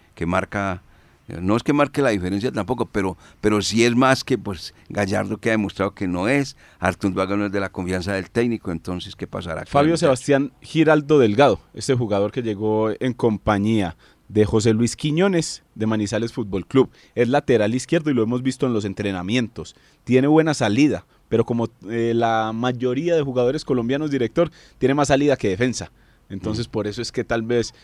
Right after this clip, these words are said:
Speaker 2: eh, se han tomado recaudos con, con Fabio Sebastián Giraldo. Este jugador, eh, llegó, eh, al equipo blanco a reforzar ahí a esa, esa parte en el sector izquierdo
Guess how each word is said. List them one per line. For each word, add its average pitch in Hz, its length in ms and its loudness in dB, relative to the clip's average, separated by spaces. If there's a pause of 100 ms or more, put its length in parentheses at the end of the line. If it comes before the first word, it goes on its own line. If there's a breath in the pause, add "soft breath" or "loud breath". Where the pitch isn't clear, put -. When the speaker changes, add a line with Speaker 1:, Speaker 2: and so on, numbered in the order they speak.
Speaker 2:
eh, 117 220 2
se 123 100 -4
han 110 80 -4
tomado 117 280 -4
recaudos 110 580 -2
con, 98 340 0 (440 soft breath)
con 95 680 0
Fabio 123 340 4
Sebastián 101 520 -2
Giraldo. 117 520 -2 (260 soft breath)
Este 123 200 -2
jugador, 160 600 6 (320 soft breath)
eh, 98 640 2
llegó, 123 440 2 (560)
eh, 101 220 4
al 95 140 2
equipo 135 360 4
blanco 135 480 4 (240 soft breath)
a 104 80 -4
reforzar 107 460 0
ahí 135 300 4
a 123 240 2
esa, 120 680 0
esa 110 160 -4
parte 120 480 -2 (260 soft breath)
en 98 200 -2
el 95 80 -4
sector 117 420 -2
izquierdo 127 640 2